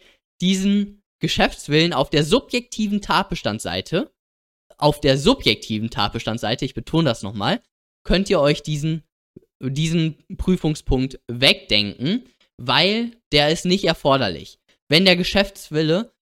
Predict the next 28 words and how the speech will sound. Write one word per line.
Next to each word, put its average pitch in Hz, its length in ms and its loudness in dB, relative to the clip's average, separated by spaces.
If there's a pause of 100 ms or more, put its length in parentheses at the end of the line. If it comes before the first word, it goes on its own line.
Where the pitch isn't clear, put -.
nicht 202 480 2 (120)
vorliegt 175 560 2
auf 120 180 -2
der 135 140 2
subjektiven 139 720 0
Tatbestandsseite, 107 1040 -6 (420)
dann 175 380 0 (500)
ist 185 220 0
das 135 240 0
unerheblich, 160 880 2 (220)
dann 151 260 2
liegt 160 360 -2 (140)
trotzdem 180 800 0
in 135 240 -4
hundert 214 380 4
Prozent 156 460 -4 (240)
der 127 120 -2
Fälle 120 500 -2 (180)
liegt 120 280 -6
trotzdem 151 460 0
noch 120 260 -2
eine 117 340 -2
Willenserklärung 101 800 -6 (300)
vor. - 500 0 (240)
Das 139 160 -2
erkläre 139 360 -2
ich 131 160 -2
auch 120 300 0